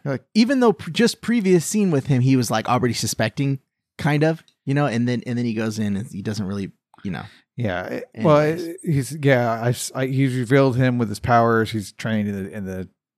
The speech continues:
Speaker 1: in the, um, the dark
Speaker 2: The
Speaker 1: side.
Speaker 2: dark side. Mm-hmm.
Speaker 1: So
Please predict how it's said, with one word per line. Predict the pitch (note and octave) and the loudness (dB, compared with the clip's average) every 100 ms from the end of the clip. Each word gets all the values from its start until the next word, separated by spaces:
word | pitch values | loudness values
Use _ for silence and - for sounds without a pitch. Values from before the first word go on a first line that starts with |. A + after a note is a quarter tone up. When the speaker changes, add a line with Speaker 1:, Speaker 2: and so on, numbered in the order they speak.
| _ | _
Speaker 1:
in | G2+ F#2 | -12 -8
the, | F#2 F2+ F#2 - _ _ _ | -8 -8 -10 -14 _ _ _
um, | G#2 F#2 F2+ F#2+ - | -14 -12 -12 -14 -12
the | G#2 | -6
dark | G#2+ G2+ | -6 -4
Speaker 2:
The | - | -4
Speaker 1:
side. | G#2 | -2
Speaker 2:
dark | G#2+ F#2 | -2 -2
side. | A2+ A2 G#2+ G2+ - _ - - - | -2 -4 -6 -10 -18 _ -20 -20 -8
Mm-hmm. | G#2 C3 G#3 - _ _ | 0 2 2 0 _ _
Speaker 1:
So | - - G#2 G2 | -4 0 0 -2